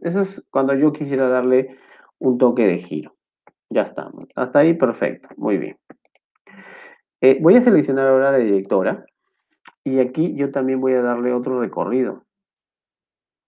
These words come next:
Sí, vamos a darle otro recorrido. Entonces, vamos a sele-, seleccionar la directora.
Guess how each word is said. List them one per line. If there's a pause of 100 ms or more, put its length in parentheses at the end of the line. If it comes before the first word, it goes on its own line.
(460)
Sí,
vamos
a
darle
otro
recorrido. (840)
Entonces,
vamos
a
sele-,
seleccionar
la
directora.